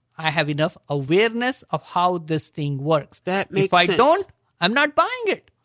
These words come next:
Speaker 2: That makes sense. So a lot of people are buying things. They have no idea what it is.
Speaker 1: Mm-hmm. Because what they do is they listen to
Speaker 2: Mm.
Speaker 1: other people. They're listening to an expert on a radio, T V, or somewhere else. And, "My friend bought it. He made a lot of money."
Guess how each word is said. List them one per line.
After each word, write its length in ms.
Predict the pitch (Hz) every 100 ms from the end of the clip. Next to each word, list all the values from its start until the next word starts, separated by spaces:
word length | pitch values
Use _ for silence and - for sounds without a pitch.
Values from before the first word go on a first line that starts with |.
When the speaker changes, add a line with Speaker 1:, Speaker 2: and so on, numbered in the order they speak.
| _ _
Speaker 2:
That 160 | 202 214
makes 260 | 220 214 -
sense. 260 | 180 - -
So 80 |
a 40 | 208
lot 120 | 214
of 60 | 226
people 220 | 220 185
are 60 |
buying 300 | 170 180 190
things. 360 | 190 185 185 175
They 120 | 175
have 160 | 165 165
no 160 | 170
idea 320 | 196 196 175 170
what 180 | 170
it 100 | 190
is. 380 | 160 156 156 - 170
Speaker 1:
Mm-hmm. 160 | 240 440 _ _ _ _ _ _ _
Because 260 | 196 247 202
what 240 | 190 208
they 80 | 233
do 180 | 196 247
is 120 | 190
they 80 | 180
listen 260 | 180 - 247
to 60 | 175
Speaker 2:
Mm. 60 |
Speaker 1:
other 140 | 165 -
people. 400 | 262 294 156 - _ _ _ -
They're 120 | 165
listening 320 | 190 - 202
to 100 | 196
an 60 | 180
expert 360 | 175 - 180
on 120 | 170
a 60 | 156
radio, 380 | 196 196 196 190
T 220 | - 190
V, 140 | 190 190
or 80 |
somewhere 320 | 170 175 175 175
else. 260 | 208 214
And, 120 | 180 180 _ - _
"My 120 | 196
friend 320 | 208 311 277
bought 260 | 233 254 277
it. 100 | 247
He 100 | 247
made 180 | 262 254
a 40 |
lot 160 | 254 247
of 120 | 254
money." 320 | 277 302 208